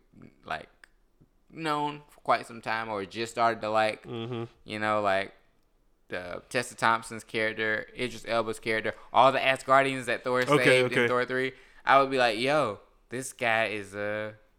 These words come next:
Speaker 2: He's a
Speaker 1: he's"
Speaker 2: motherfucking beast.
Speaker 1: Yeah, he really is going for the gold in this one. And also, he's the first villain, well, second villain, since King Killmonger was great,
Speaker 2: Mm-hmm.
Speaker 1: that I can kinda say, "You know what? I kinda want him to win just a little bit, just for a little while."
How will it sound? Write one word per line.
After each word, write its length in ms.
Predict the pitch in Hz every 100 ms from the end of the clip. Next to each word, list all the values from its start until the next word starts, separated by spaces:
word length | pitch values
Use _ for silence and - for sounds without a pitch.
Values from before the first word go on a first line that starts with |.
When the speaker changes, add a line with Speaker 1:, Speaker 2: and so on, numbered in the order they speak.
| _ -
Speaker 2:
He's 220 | 120 127
a 40 |
Speaker 1:
he's" 60 | 107
Speaker 2:
motherfucking 600 | 107 110 113 117 120 117
beast. 340 | 131 165 147 -
Speaker 1:
Yeah, 240 | 127 123
he 200 | 113 120
really 420 | 110 117 123 123
is 100 | 117 107
going 300 | 110 117 117
for 140 | 117
the 60 | 110
gold 340 | 110 117 123
in 120 | 107
this 180 | 98 95
one. 120 | 95 98 _
And 120 | 120
also, 480 | 139 170 - 104 101 - _ _ _ _ _
he's 220 | - 170 175
the 100 | 143
first 280 | 135 139 123
villain, 420 | 120 123 123 120 _ _ _ _
well, 220 | 131 120 117
second 420 | - 151 135 101
villain, 280 | 98 95 92
since 260 | - 104 -
King 280 | 113 104 98 -
Killmonger 540 | 123 110 95 90 85
was 260 | 87 85 - -
great, 300 | 87 85 - _ 123
Speaker 2:
Mm-hmm. 200 | 123 120
Speaker 1:
that 140 | 113 117
I 100 | 127
can 200 | 127 110
kinda 300 | - 123 117
say, 260 | 113 113 113
"You 100 | 139
know 140 | 170 175
what? 360 | 185 175 170 - -
I 60 | 175
kinda 260 | - 170
want 200 | 143 139
him 160 | 135 120
to 80 | 104
win 300 | 101 104 101
just 180 | 110 -
a 40 |
little 300 | 87 92 82
bit, 260 | - 73 -
just 180 | 135 -
for 100 | 110
a 40 |
little 260 | 101 107 98
while." 380 | 87 85 95